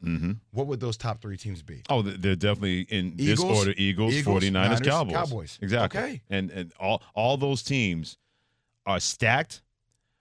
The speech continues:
Speaker 1: but you look at the two organizations, to use your word, pivot, like the Philadelphia Eagles were able to do.
Speaker 2: Pivoted with Carson Wentz.
Speaker 1: And, and also Doug Peterson.
Speaker 2: There you
Speaker 1: When
Speaker 2: go.
Speaker 1: Carson Wentz
Speaker 2: Yep.
Speaker 1: got some sort of way because they drafted Jalen Hurts out of,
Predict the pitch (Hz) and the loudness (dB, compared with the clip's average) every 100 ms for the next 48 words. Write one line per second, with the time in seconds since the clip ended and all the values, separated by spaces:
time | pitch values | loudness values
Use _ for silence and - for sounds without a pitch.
0 | _ - 104 131 117 104 - 127 131 127 | _ -6 -2 -2 -2 -4 -4 -4 0 0
1 | 113 98 107 107 - 90 80 - 85 87 | 0 0 2 0 0 -4 -6 -8 -4 -2
2 | 113 92 104 92 95 85 - 90 64 60 | -2 0 0 0 0 -2 -2 -4 -4 -12
3 | _ _ _ _ _ 85 80 - 98 95 | _ _ _ _ _ -4 -4 -2 0 0
4 | 92 98 95 90 82 82 82 82 71 73 | 0 0 0 2 0 -2 -2 -4 -6 -10
5 | 60 _ _ _ _ _ _ - 135 139 | -12 _ _ _ _ _ _ -4 0 0
6 | 139 123 139 135 131 139 110 - 101 92 | -2 -2 -2 -2 0 -2 -2 -4 -6 -2
7 | 98 101 107 110 110 131 98 - 71 107 | -2 0 0 -2 -2 -2 -2 -6 -6 -2
8 | 120 165 107 110 117 117 143 117 113 113 | 0 2 2 2 0 0 2 2 0 -4
9 | 117 120 117 117 113 110 107 95 107 107 | -2 0 0 0 0 -2 -2 2 2 2
10 | 92 98 107 107 117 113 - 98 107 104 | -2 0 0 0 0 -2 -4 0 0 0